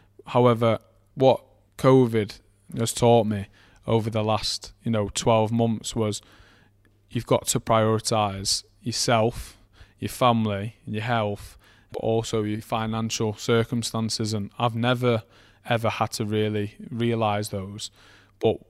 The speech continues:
when everything came crashing down, there was so many,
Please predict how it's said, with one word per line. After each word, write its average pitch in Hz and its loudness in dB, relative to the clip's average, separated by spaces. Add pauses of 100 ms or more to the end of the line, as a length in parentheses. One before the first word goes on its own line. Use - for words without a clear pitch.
(100)
when 123 2
everything 120 0
came 113 -2
crashing 113 -2
down, 107 0 (640)
there 117 -2
was 110 -4
so 127 4
many, 113 0